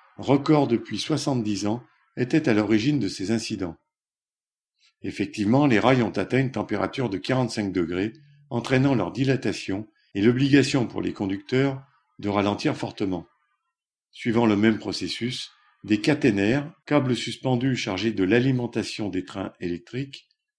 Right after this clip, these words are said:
se sont détendus et ont pu être arrachés par le passage d'un train. Mais si les températures exceptionnelles sont effectivement en cause,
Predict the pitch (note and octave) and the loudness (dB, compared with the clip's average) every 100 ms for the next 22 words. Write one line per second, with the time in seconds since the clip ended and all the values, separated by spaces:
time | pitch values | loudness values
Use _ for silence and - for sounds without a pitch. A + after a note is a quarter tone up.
0 | _ _ _ - B2+ C3 G#2+ D3 D3 A2+ | _ _ _ -6 -4 -2 2 2 2 0
1 | F#2+ A2 - _ _ _ A#2+ C3+ C3 A#2 | 2 -2 -4 _ _ _ 4 4 4 2
2 | F#2+ - C3 A#2 G#2+ - C3 - F2 - | 2 0 -2 0 -2 -4 -4 -4 -8 -8
3 | G#2 B2+ A2 F#2+ F2 - F#2+ E2+ _ _ | -6 -4 -4 -4 -6 -6 -12 -12 _ _
4 | _ _ _ _ _ _ G2+ F#2+ F3+ D#3+ | _ _ _ _ _ _ -8 -4 4 4
5 | D3 D3+ C3+ C#3 C3 - D3 B2+ - B2 | 4 2 2 2 2 2 2 0 -2 -2
6 | - A#2+ B2 A2 - E2 B2+ B2+ - G#2 | 0 2 2 2 -6 -4 -4 -4 -6 -6
7 | F#2+ F#2 - E2 - B2 C3+ | -4 -4 -8 -8 0 0 0